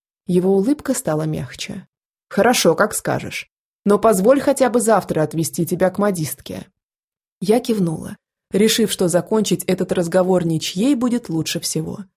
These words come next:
К моему изумлению, Адар даже не стал настаивать на том, чтобы лично сопроводить меня до лавки. Лишь предупредил, что заедет в десять утра. Посадил в карету, ожидавшую меня возле ворот, и попрощался.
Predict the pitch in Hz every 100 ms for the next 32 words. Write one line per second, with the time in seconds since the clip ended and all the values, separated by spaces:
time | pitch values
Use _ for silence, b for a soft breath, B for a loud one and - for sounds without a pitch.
0 | _ _ _ _ _ - 196 226 214 180
1 | 160 175 185 294 294 269 180 160 208 247
2 | 233 208 196 196 233 208 165 - 185 175
3 | 160 160 156 190 247 277 247 208 170 196
4 | - 247 247 226 220 220 220 220 185 151
5 | 147 165 165 127 - - - _ _ _
6 | 208 240 - 247 233 247 233 294 320 254
7 | 202 175 170 233 254 185 170 160 170 156
8 | - 156 - _ _ _ - 220 254 294
9 | 320 - 156 175 262 262 220 208 208 214
10 | 214 214 202 202 190 190 185 175 175 165
11 | 160 - _ 247 254 240 202 - 147 139
12 | - -